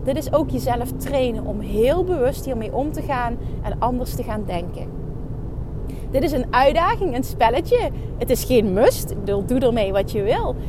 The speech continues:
Maar ik kan uit eigen ervaring vertellen, en van superveel mensen heb ik dit teruggekregen, hoe ontzettend leuk dit kan zijn. En ook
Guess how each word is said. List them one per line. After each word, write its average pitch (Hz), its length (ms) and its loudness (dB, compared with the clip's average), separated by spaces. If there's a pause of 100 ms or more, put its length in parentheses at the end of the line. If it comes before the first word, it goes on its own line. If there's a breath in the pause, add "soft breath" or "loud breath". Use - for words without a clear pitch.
(120)
Maar - 160 -2
ik 240 140 2
kan 269 280 0
uit 233 180 -4
eigen 320 320 2
ervaring 302 360 0
vertellen, 233 380 -2
en 214 100 -2
van 220 140 -4
superveel 392 580 0
mensen 320 300 0
heb 269 80 -2
ik - 60 -4
dit 277 120 -2
teruggekregen, 240 680 -4
hoe 277 280 4
ontzettend 262 640 0 (360 loud breath)
leuk 277 380 10 (520)
dit 269 300 2
kan 226 220 2
zijn. 269 400 2
En 240 240 -2
ook 269 220 4